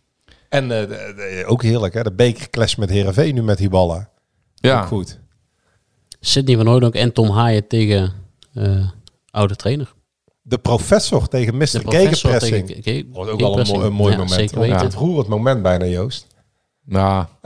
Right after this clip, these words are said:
Speaker 3: Nou, één ding is wel zeker. Saai wordt het de komende tijd niet.
Speaker 2: Nee.
Speaker 1: Nee.
Speaker 2: Nee.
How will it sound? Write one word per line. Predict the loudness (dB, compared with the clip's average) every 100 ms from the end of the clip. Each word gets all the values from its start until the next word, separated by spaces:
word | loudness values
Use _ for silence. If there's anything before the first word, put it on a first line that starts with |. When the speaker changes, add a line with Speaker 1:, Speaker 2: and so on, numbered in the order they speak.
| -4
Speaker 3:
Nou, | -2 -2
één | 0 0
ding | 2
is | 4
wel | 2
zeker. | 2 0 0 0 -2 -6 _ _ _ _ _ _ _ -6
Saai | 0 4 6
wordt | 6 4
het | -2
de | 0
komende | 4 4 4
tijd | 2 2
niet. | -2 -8 -14 _ _
Speaker 2:
Nee. | 0 0 0 _ -20 _
Speaker 1:
Nee. | -6
Speaker 2:
Nee. | -4